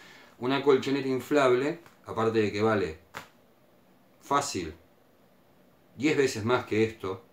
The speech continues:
fácil, o más también, eh, pesa mucho más. Una colchoneta inflable está pesando entre ochocientos gramos a un kilo. Esto pesa doscientos gramos. El único problema que tienen que es bulto,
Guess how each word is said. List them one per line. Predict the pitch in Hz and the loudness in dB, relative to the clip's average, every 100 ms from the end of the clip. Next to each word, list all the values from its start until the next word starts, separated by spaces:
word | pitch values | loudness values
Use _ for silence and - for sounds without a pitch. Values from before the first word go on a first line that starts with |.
| _ - | _ -6
fácil, | 104 98 - 90 98 - _ - _ _ _ _ | -4 -4 -6 -10 -10 -14 _ -20 _ _ _ _
o | 90 | -10
más | 95 104 104 | -6 -6 -6
también, | 95 104 95 113 - - - _ - | -6 -4 -4 -8 -12 -20 -20 _ -6
eh, | 98 95 92 95 - _ _ _ - | -2 0 0 -4 -14 _ _ _ -8
pesa | 120 131 | -6 -4
mucho | 123 113 120 | -6 -6 -4
más. | 123 107 - _ _ - | -4 -4 -10 _ _ -10
Una | 123 | -6
colchoneta | 120 113 113 120 123 | -2 -2 -2 -2 -4
inflable | 110 123 123 | -2 -2 -2
está | 110 104 | -2 -6
pesando | 104 117 113 104 | -6 -4 -4 -4
entre | 98 95 - - - | -6 -10 -10 -6 -6
ochocientos | - - 131 123 120 117 | -6 -8 -8 -6 -4 -2
gramos | 120 123 123 117 - - - _ - | -2 -2 -4 -8 -20 -20 -20 _ -8
a | 107 | -4
un | 117 | -4
kilo. | 110 123 110 90 - | -4 -4 -2 -4 -6
Esto | - 113 | -12 -10
pesa | 113 107 | -8 -8
doscientos | 101 - 139 135 143 117 117 | -8 -8 -6 -4 -4 -2 0
gramos. | 113 95 85 82 | -2 -2 -8 -6
El | 113 | -4
único | 120 113 | -2 0
problema | 113 117 | 0 0
que | |
tienen | 113 131 110 | -4 -4 -4
que | |
es | 104 104 | -6 -4
bulto, | 101 87 80 76 | -4 -4 -8 -12